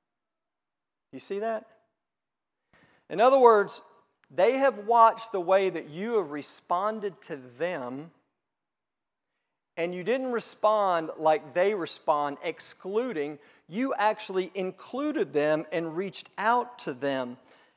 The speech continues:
In other words, those persecuting and excluding you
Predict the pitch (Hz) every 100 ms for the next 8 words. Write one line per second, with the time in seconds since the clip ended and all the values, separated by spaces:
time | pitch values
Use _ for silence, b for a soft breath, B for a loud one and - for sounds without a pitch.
0 | - 196 277 269 156 135 170 233 302 320
1 | - - 254 254 240 - 220 220 214 -
2 | 185 175 - - 226 240 220 196 175 175
3 | 233 202 143 143